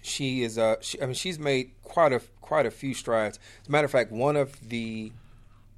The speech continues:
uh, Thirteenth, uh, which was a, uh, which is a documentary. It's available on, uh, I think it's still streaming on Netflix. It may be streaming on other, uh, platforms, but this was,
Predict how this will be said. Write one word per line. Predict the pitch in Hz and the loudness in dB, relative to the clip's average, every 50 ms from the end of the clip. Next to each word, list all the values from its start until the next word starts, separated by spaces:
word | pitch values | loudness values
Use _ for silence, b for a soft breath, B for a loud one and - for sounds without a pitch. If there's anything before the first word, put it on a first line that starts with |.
| - - | -12 -8
uh, | - 104 101 101 104 - - - | -6 -4 -4 -4 -4 -6 -8 -2
Thirteenth, | - - 156 151 147 - - 175 139 107 - - - - - - - - - - - - - - - | 2 2 4 4 2 -2 -4 -4 -4 -6 -8 -14 -20 -20 -20 -20 -20 -20 -20 -20 -20 -20 -20 -12 -6
uh, | - 107 110 107 | -4 -2 -2 -2
which | 107 113 110 - - | -2 -4 -6 -6 -6
was | 127 113 101 113 | -6 -4 -2 0
a, | 113 110 107 | 0 0 2
uh, | 107 104 101 101 101 | 0 0 0 -2 -4
which | - - - - | -6 -8 -10 -10
is | 110 | -8
a | 107 | -2
documentary. | 101 120 120 110 - 120 117 117 110 104 101 | 2 2 2 2 0 -2 -6 -4 -4 -4 -6
It's | 101 98 - | -8 -8 -8
available | 117 101 113 113 113 113 104 107 104 104 - | -6 -4 -2 -2 -2 -2 -2 -4 -4 -6 -6
on, | - 117 120 120 117 113 113 110 - b b b b b b b b - | -6 -4 -2 0 0 -2 -2 -6 -10 b b b b b b b b -10
uh, | - 107 104 - - - - | -8 -6 -6 -6 -8 -6 -6
I | 117 | -6
think | - - 175 185 | 0 0 0 2
it's | 156 135 | 2 0
still | - - 175 151 | 2 2 2 2
streaming | - - 165 156 143 127 117 117 - - | 2 -2 -4 -2 -2 -2 -4 -4 -6 -4
on | 127 131 135 135 131 127 123 123 117 110 - | -2 0 2 2 0 0 -2 -6 -8 -6 -2
Netflix. | 123 127 127 - - 135 123 120 120 120 - - | 0 0 0 0 -2 -2 0 0 -2 -2 -6 -8
It | 101 95 | -8 -6
may | 110 117 120 | -6 -4 -4
be | 120 127 | -4 -6
streaming | 113 - - 131 123 123 113 113 | -6 -6 -6 -6 -6 -6 -6 -4
on | 110 107 101 - | -4 -6 -4 -2
other, | - 117 113 117 117 - | -2 0 0 0 -2 0
uh, | - 117 113 107 | 0 0 0 0
platforms, | 107 - 135 117 - - - 117 113 110 107 104 - B B B B B B B B B B B - - - | 0 0 0 0 0 0 -2 -4 -4 -4 -4 -6 -10 B B B B B B B B B B B -18 -2 2
but | 120 117 117 113 - - - - - - - - - - - - - - - - - | 4 6 6 6 4 0 -8 -20 -20 -20 -20 -20 -20 -20 -20 -20 -20 -20 -20 -20 -20
this | - 113 101 120 156 190 185 - - - | -20 -6 -2 0 0 0 0 -2 -6 -6
was, | 139 131 135 135 127 127 123 123 - - - - | -2 2 4 4 4 4 2 -2 -4 -6 -8 -10